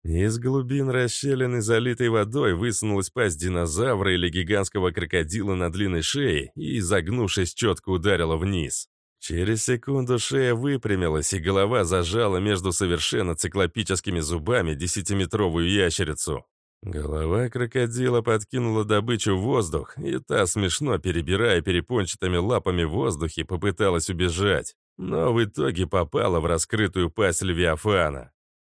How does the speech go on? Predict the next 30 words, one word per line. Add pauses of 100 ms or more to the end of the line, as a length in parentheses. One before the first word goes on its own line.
(120)
Гигантский
крокодил
затолкал
ящерицу
к
себе
в
горло,
как
пеликан. (280)
Как
глотает
свою
добычу
анаконда.
Проглотив
ее,
мы
даже
увидели,
как
она
спускается
вниз
по
длинной
шее,
исчезающей
в
воде.